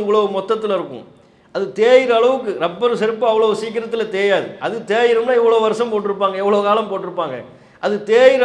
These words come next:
அளவுக்கு செருப்பை போட்டிருப்பாங்க. தேஞ்சு பிஞ்சு போனா கூட கால் பகுதி, கால் பாதம் வைப்போம்ல, அந்த பகுதியெல்லாம் ஓட்டை விழுந்துரும். போட்டுக்கிட்டு இருப்பாங்க. ஐந்து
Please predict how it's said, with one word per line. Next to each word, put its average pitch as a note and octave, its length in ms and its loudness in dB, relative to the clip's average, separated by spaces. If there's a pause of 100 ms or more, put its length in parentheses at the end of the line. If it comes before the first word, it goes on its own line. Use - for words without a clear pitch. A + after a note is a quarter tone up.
அளவுக்கு C4 340 2 (280)
செருப்பை A3+ 360 0
போட்டிருப்பாங்க. G3+ 520 -4 (140)
தேஞ்சு A#3+ 300 0 (100)
பிஞ்சு B3 300 -10
போனா A3 220 0 (100)
கூட D3 160 -6 (600)
கால் A#3 340 4
பகுதி, A3 220 2 (120)
கால் A3+ 220 2 (100)
பாதம் A#3 340 2
வைப்போம்ல, A3 440 0
அந்த A3 140 -2 (120)
பகுதியெல்லாம் A3+ 420 2
ஓட்டை A3 200 -2
விழுந்துரும். F3 360 -6 (240)
போட்டுக்கிட்டு B3 360 -2
இருப்பாங்க. D3+ 280 -6 (840)
ஐந்து A#3+ 420 0